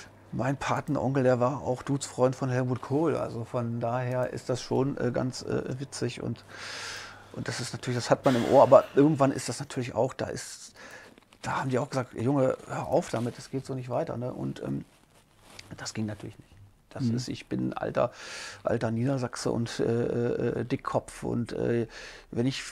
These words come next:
Speaker 1: wenn das, wenn der Wind mir entgegenweht, weiß ich, da bin ich richtig, da stimmt was nicht,
Speaker 2: Mhm.
Speaker 1: da muss man weitergehen und, äh,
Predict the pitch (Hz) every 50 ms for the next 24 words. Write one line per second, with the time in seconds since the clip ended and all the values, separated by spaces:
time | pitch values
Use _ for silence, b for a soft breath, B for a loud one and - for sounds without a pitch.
0 | - 151 - 123 131 131 135 131 120 135 147 147 135 143 180 202 190 170 139 139
1 | 131 139 156 180 190 180 160 160 160 165 160 - - 110 139 156 - - 170 160
2 | - - - _ _ _ - - 123 143 147 - - 170 - - - 120 - -
3 | - 117 - - 160 156 - - 123 - 151 151 180 131 127 123 120 120 135 135
4 | 135 - - - 120 113 131 - - 135 127 147 151 151 160 151 143 151 151 151
5 | - - 139 143 143 143